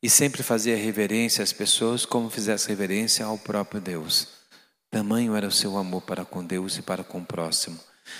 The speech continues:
Então, que nós possamos, né, buscar. O padre Rodolfo era sinal desse amor de Deus. Também que nós possamos, queridos irmãos e irmãs,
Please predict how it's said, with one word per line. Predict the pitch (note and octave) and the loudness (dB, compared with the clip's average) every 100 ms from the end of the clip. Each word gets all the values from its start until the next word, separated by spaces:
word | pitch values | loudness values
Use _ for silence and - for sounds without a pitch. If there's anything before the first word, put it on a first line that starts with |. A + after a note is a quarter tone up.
| - | -6
Então, | - B2 | -4 -2
que | C3+ | 0
nós | A#2+ A#2 | 0 0
possamos, | - A2 G2+ - A2+ A#2 G2+ | -2 0 4 4 2 0 -2
né, | G2 A2+ - - - - _ | -2 -2 -4 -14 -18 -20 _
buscar. | C#3+ D3 A#2 G#2 | 2 4 4 0
O | - - _ _ - - _ _ _ | -4 -18 _ _ -20 -20 _ _ _
padre | A#2+ A2 | 2 2
Rodolfo | A2 A2 B2 A#2+ | 0 0 0 0
era | A#2+ A#2 | 0 2
sinal | - B2 A#2 A2+ | 2 2 0 0
desse | G#2 A#2 D3 - - A2 | 0 0 2 2 2 0
amor | G2 F#2 G2 A#2 A#2+ A2 | -2 -6 -2 0 0 -2
de | - | -8
Deus. | G2 F2 E2 E2+ | -6 -6 -4 -2
Também | - - B2 C3+ | -2 -2 -4 -4
que | C3+ | -2
nós | A#2 A2+ - | 0 0 -2
possamos, | G2+ F2+ - G#2 F#2+ | -2 0 0 0 -2
queridos | G2 F#2 F#2 | -4 -4 -4
irmãos | F#2 G2 G2 F2+ | -4 -2 -4 -4
e | |
irmãs, | F2 F#2+ G#2 G2+ | -2 -2 -2 -4